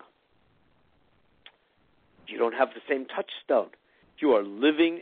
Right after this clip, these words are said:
in another world, especially when you go, go out to the villages. You're in another world.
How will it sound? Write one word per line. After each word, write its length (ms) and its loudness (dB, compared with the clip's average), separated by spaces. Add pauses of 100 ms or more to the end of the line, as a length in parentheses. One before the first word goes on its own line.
in 120 -8
another 540 -2 (400)
world, 380 2 (680)
especially 460 -2
when 140 -14
you 80 -16
go, 240 -6 (220)
go 160 -4
out 180 -8 (120)
to 80 -20
the 60 -18
villages. 460 0 (680)
You're 240 6
in 80 0
another 380 2
world. 720 2